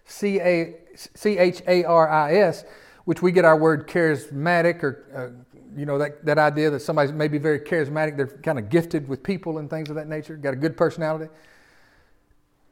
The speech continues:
It's more likely translated in the scriptures almost all the time,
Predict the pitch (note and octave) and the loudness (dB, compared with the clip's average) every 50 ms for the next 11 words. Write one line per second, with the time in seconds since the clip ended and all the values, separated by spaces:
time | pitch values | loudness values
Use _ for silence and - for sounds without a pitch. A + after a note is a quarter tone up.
0 | _ _ _ _ _ _ _ - D3+ - _ - - F3 G#3+ A3 G#3+ F#3+ F#3 - | _ _ _ _ _ _ _ -18 -18 -10 _ -8 -2 4 8 8 8 8 8 0
1 | - - - E3 E3+ G3+ C4 C#4 - G#3 F3+ - - G3 F3 E3 D3 E3+ E3 D#3 | -10 -12 -4 8 10 10 10 12 8 6 4 6 4 2 2 4 4 4 4 4
2 | D#3 D#3 C#3 - - F3 D#3+ - E3+ D3 C3 D3+ D3+ E3 D#3+ - F3 D#3+ F3+ G#3 | 2 -4 -6 0 0 0 0 0 -4 -4 -2 -2 -2 -2 -2 0 2 2 4 4
3 | G#3+ G#3 - A3+ E3+ B2 A#2 G#2 | 2 0 -2 -2 -4 -4 -8 -10